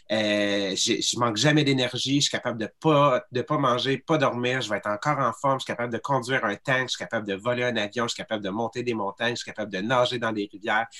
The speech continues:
je, je serais capable de traverser un désert. Bref, j'ai vraiment tout ce que, euh,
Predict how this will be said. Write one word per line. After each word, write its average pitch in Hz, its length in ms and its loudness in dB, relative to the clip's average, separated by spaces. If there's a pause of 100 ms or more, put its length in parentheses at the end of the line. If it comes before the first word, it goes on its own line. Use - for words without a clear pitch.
(160)
je, - 140 -4 (140)
je - 40 0
serais 123 140 -2
capable 120 300 -2
de 113 60 -2
traverser 117 440 -4
un 113 120 -2
désert. 113 360 0 (340)
Bref, 143 360 0 (120)
j'ai 123 220 0
vraiment 120 440 2 (120)
tout 139 160 -2
ce - 140 -8
que, 123 260 2 (360)
euh, 185 600 -2